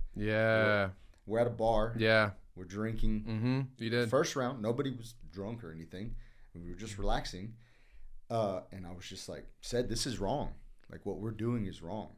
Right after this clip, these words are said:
Speaker 2: Like,
Speaker 1: Mm-hmm.
Speaker 2: I'm partaking in this and I'm wrong. Like, I know the truth and I'm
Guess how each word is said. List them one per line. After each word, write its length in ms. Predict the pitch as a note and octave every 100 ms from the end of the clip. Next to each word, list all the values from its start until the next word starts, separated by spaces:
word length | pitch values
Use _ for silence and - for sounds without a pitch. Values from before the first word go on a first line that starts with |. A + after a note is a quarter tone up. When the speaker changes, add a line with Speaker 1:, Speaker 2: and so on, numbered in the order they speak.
| -
Speaker 2:
Like, 140 | - F2+
Speaker 1:
Mm-hmm. 180 | G2+ A2
Speaker 2:
I'm 140 | C3+ B2+
partaking 600 | D#3 C#3+ - D#3 B2+ G#2+
in 160 | G#2
this 240 | F2+ F2+ -
and 220 | D#2+ C#2+ -
I'm 240 | A2 A#2
wrong. 400 | F#2 C3+ G2 B1 - -
Like, 180 | - E2
I 120 | B2+
know 320 | C3+ A#2+ D3+
the 120 | C#3 G2
truth 420 | - G2 F#2+ -
and 100 | D#2
I'm 220 | E2+ E2